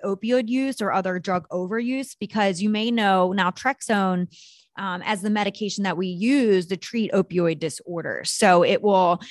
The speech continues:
knock opioids off of the receptors and cause a, a withdrawal and an unintentional, um, withdrawal in some cases. So we wanna be careful, um, if you have any types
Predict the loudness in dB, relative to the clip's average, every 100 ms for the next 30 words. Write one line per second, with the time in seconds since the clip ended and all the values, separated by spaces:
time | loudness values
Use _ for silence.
0 | -10 -10 0 4 6 6 2 0 0 2
1 | 2 2 0 2 2 2 -2 -2 -4 0
2 | 0 0 -2 -2 -4 -6 -6 -6 -8 -12
3 | 0 2 4 2 2 0 0 0 2 -2
4 | -2 -2 2 2 2 0 -2 -4 -6 _
5 | _ _ _ _ _ -10 -6 -4 -2 -4
6 | 0 2 2 2 2 2 -2 -6 -10 -6
7 | -4 -2 0 0 0 -4 -6 -8 -10 -4
8 | 0 2 2 2 -2 -4 -4 -2 -2 -2
9 | -4 -18 -20 -16 -2 0 0 -2 -4 -4
10 | -4 -2 -2 0 0 -2 -4 -6 -6 -8